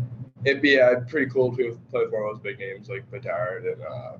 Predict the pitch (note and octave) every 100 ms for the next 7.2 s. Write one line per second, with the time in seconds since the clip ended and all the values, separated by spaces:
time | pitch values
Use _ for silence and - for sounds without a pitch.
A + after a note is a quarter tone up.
0 | A#1+ - - G1+ F#2+ F#2 - F2 - F#2
1 | - F#2+ F#2 - - F#2 - G2 F#2+ G2
2 | F#2+ F2+ - - - - B2 - - F#2
3 | F#2+ - F#2+ F#2 - G2 - G2 G2 -
4 | G2 F#2 - B2 G#2 A2 G2+ G2+ - G2+
5 | G2+ - G#2 G2 G2 F#2+ G2+ G2 G2 -
6 | A#2 G#2+ - - - - - G2+ G2 F#2+
7 | G2 -